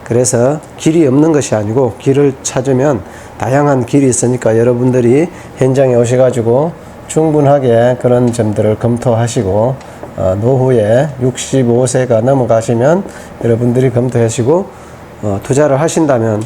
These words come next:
충분히 좋은 성과를 거둘 수 있을 것으로 판단이 되어집니다.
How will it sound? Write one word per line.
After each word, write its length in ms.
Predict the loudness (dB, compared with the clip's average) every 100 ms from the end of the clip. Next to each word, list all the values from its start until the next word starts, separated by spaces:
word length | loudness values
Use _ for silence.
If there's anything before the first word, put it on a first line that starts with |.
| -6
충분히 580 | -2 0 4 2 2 -2 -12 -20 -16
좋은 540 | -4 0 2 2 2 2
성과를 580 | 0 -2 0 0 0 -2
거둘 260 | 0 0
수 340 | -2 -2 -2 -2 -10 -14 -4
있을 260 | -4 -4 -4
것으로 480 | -4 0 0 0 -2
판단이 500 | -4 0 0 0 -2
되어집니다. 680 | -2 -2 -4 -4 -2 -2